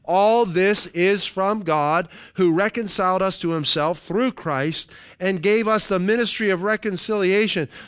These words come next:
to tell people they're not ugly ducklings, that God loves them and gave his son for them, and that through faith in him they become new creations, new people,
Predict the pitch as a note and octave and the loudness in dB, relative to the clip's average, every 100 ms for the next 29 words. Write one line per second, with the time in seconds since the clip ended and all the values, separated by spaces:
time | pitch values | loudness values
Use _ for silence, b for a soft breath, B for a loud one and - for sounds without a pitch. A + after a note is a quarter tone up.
0 | - F#3+ F#3 G#3+ A#3 - G#3 E3+ F3+ F3+ | -6 -4 -2 2 2 2 -2 -2 -2 0
1 | F#3 F#3+ G#3 A3 F#3 D#3 E3+ C#3 D3+ - | 2 2 2 2 0 0 0 0 0 -2
2 | B2+ G2+ - - B B - F#3 E3+ G3 | -6 -8 -12 -18 B B -2 -2 2 4
3 | G3+ F#3 G#3 A3 G3+ D#3+ D#3+ D3+ F3 F3 | 4 4 4 4 2 0 0 0 0 0
4 | E3+ - G#3 A3 G3+ F3 D3 C#3 D3+ D#3+ | 0 0 0 -2 -4 -6 -2 -2 -2 -6
5 | B G#3+ E3 F3 F#3 E3+ - G#3+ A3+ G3+ | B -8 -4 -2 -2 -2 0 0 0 0
6 | F3 G#3 F#3+ E3 D#3+ D#3 F3 E3 D#3+ G3+ | 2 2 0 0 -2 -2 -2 -2 0 0
7 | G#3+ - G#3 G3 G3+ - C#3+ B2 A#2+ E3+ | -2 -4 -2 0 -2 -2 -6 -6 -4 -4
8 | G3+ E3 C#3 - D3+ C3 | -4 -4 -6 -4 -6 -8